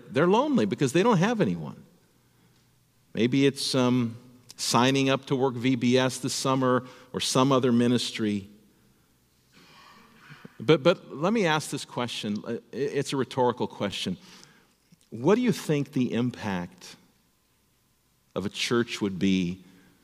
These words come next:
where the members were constantly asking, "What can I do for this church?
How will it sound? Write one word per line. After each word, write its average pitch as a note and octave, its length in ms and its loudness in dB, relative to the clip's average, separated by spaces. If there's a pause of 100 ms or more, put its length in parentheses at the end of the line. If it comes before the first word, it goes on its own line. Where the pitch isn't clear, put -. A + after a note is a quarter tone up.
(340)
where F#2+ 100 -4
the G#2 100 0
members A#2+ 560 4
were G2+ 60 -2
constantly A#2 840 0
asking, F#2 680 -2
"What G#2+ 500 -2
can G2+ 220 -4
I F#2 540 -2 (160)
do D#2+ 400 -4 (880)
for - 140 -4
this E3+ 180 -2
church? - 840 -2